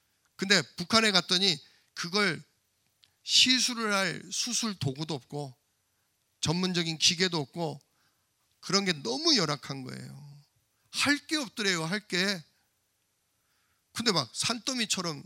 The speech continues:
환자들은 오고, "하나님, 어떻게 해요? 이 북한에 와서 복음을 전하고 의사가 되려고 했는데 그거는커녕 진짜 이러다 몰매 맞게 생겼네요."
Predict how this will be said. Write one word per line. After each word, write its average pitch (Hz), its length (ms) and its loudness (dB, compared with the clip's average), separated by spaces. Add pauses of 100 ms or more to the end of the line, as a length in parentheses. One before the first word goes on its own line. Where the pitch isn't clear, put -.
(160)
환자들은 165 540 -6
오고, 123 280 -12 (1300)
"하나님, 160 320 -2
어떻게 135 280 -4
해요? 123 180 -2
이 131 160 -8 (120)
북한에 156 420 -6
와서 131 580 -4 (320)
복음을 143 460 -6
전하고 135 640 -4 (280)
의사가 147 380 0
되려고 135 400 -4
했는데 131 520 -8 (440)
그거는커녕 147 880 -4 (300)
진짜 156 360 -2
이러다 147 440 -2 (420)
몰매 156 300 0
맞게 139 280 -4
생겼네요." 147 720 -4